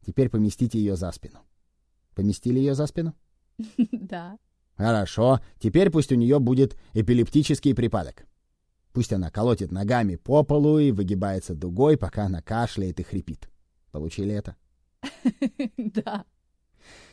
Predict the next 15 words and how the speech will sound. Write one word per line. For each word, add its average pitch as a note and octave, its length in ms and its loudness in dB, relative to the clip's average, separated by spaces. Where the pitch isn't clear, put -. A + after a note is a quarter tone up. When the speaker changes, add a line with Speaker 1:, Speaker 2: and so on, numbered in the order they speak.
Speaker 1:
Теперь C#3+ 360 6
возьмите C3+ 440 4
большую A#2+ 420 0
банку G#2 340 0
с - 80 -12
перцем. A2+ 480 -6
Speaker 2:
Да. A3 440 -8
Speaker 1:
И A#2 120 2
посыпьте D3 520 4
её, F#2+ 140 2
чтобы G2 240 -2
она G#2+ 180 2
кашляла G2 360 -2
ещё F#2+ 300 -4
сильнее. C#2+ 420 -10